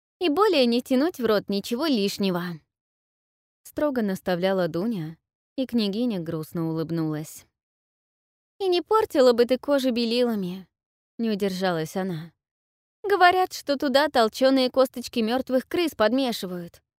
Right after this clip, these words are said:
А какая от мертвечины может быть красота?» «Раньше ты рассказывала, что там есть вредные вещества»,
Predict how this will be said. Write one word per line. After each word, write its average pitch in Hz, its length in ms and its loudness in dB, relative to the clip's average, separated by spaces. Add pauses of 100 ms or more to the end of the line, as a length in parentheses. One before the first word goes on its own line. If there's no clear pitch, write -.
(340)
А 359 120 -4
какая 427 480 2
от 214 80 -2
мертвечины 233 680 0
может 202 280 0
быть 185 180 -4
красота?» 196 640 -4 (1500)
«Раньше 359 400 0
ты 208 140 2
рассказывала, 202 680 0
что 214 240 -4
там 226 220 -2
есть 262 300 -2
вредные 240 440 2
вещества», 254 680 -6